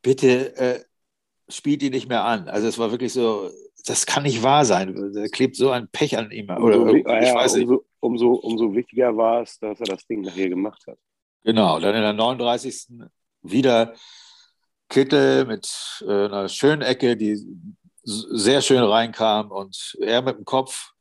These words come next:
Speaker 1: äh, ist ja auch nicht so, so typisch, äh, macht dann das, äh, befreiende Tor. Er hatte das letzte im ersten Bundesligaspiel,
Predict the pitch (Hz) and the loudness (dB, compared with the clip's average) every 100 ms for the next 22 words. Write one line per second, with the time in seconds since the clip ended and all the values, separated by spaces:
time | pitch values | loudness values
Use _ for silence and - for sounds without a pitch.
0 | - 113 107 104 95 - 90 123 104 113 | -4 0 2 0 -2 -6 -8 -8 -6 -4
1 | 107 113 110 - 107 110 101 - - - | -4 -2 -4 -2 0 0 0 -6 -16 -14
2 | - - - _ - 104 104 95 92 - | -14 -14 -18 _ 0 2 2 0 -2 -2
3 | 98 90 - - - - 95 87 92 85 | -2 -2 -4 -6 -6 -8 -8 -6 -6 -8
4 | - 87 101 104 92 92 - 92 101 101 | -2 2 2 2 -2 -2 0 4 4 2
5 | 90 92 95 - 95 92 87 98 101 - | -2 -8 -10 -12 -10 -8 -6 -2 -2 -2
6 | - 98 - - 107 - - 104 120 - | 0 -2 -2 -2 -2 -2 -6 -2 -2 -2
7 | 113 101 92 - 107 101 | -2 -2 -2 -8 -10 -10